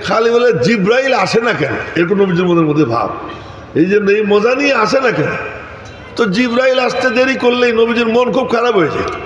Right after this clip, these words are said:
এর মধ্যে ওই যে কয় না, "ঘর পোড়ার মধ্যে আলু পোড়া", আছে না একটা কথা? যে ঘর পোড়ার মধ্যে কি করে আলু পোড়া দেয়? মন, নবীজির কলব জ্বলে পুড়ে ছারখার। এর মধ্যে এক বুড়ি, এই বেটিরা যদি নষ্ট হয়, তাহলে এরকম নষ্ট হয়।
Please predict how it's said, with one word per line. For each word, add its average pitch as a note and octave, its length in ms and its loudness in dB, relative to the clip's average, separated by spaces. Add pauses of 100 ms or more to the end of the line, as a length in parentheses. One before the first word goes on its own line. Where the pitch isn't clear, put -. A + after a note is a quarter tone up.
(760)
এর C4 180 4
মধ্যে A#3+ 600 2 (240)
ওই F#3+ 60 0
যে A3 100 2
কয় A#3 220 2
না, A#3 260 0 (580)
"ঘর F#3+ 200 2
পোড়ার A#3 300 2
মধ্যে A3 260 2
আলু A3+ 240 0
পোড়া", F#3+ 300 2 (880)
আছে E3 160 0
না A#3 80 2
একটা A#3+ 120 0
কথা? A#3 220 2 (500)
যে C#3+ 60 2
ঘর G3 180 2
পোড়ার A3 240 2
মধ্যে A3 140 0
কি G#3+ 120 -4
করে A3 180 0
আলু A3 160 2
পোড়া F3+ 240 2
দেয়? - 200 -4 (140)
মন, C4+ 380 0
নবীজির D4 440 0 (120)
কলব C4+ 360 2
জ্বলে C4+ 280 2
পুড়ে B3+ 260 0
ছারখার। A#3 580 0 (680)
এর C#4+ 100 2
মধ্যে C4+ 280 0
এক G3 220 0
বুড়ি, A3+ 280 2 (520)
এই E3 60 0
বেটিরা A#3+ 500 2
যদি C4 260 0
নষ্ট A3+ 400 0
হয়, A#3 140 4
তাহলে G#3+ 240 4
এরকম G#3 260 4
নষ্ট D3 300 -2
হয়। C#3+ 180 -4